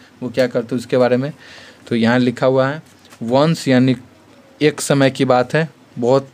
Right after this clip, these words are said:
पहले की बात है, यानी वंस एक समय की बात है, upon a time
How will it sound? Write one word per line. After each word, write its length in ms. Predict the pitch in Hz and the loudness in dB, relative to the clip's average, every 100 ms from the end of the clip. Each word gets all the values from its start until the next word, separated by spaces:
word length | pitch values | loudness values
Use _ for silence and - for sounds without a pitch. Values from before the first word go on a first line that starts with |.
| - | 0
पहले 260 | 120 123 | 2 2
की 120 | 123 127 | 0 2
बात 240 | 120 120 | 2 2
है, 60 | 127 | 0
यानी 220 | 123 131 | 2 0
वंस 420 | 120 139 143 - - - - - - - _ | 0 0 0 -8 -18 -18 -20 -20 -20 -20 _
एक 160 | 123 123 | -2 0
समय 280 | - 135 127 | 0 2 2
की 140 | 131 | 2
बात 300 | 123 120 120 | 2 0 0
है, 140 | 131 | -2
upon 460 | - 117 131 139 147 | 0 -4 0 0 0
a 180 | - 117 | -4 -6
time 360 | 113 131 143 | -2 -2 -2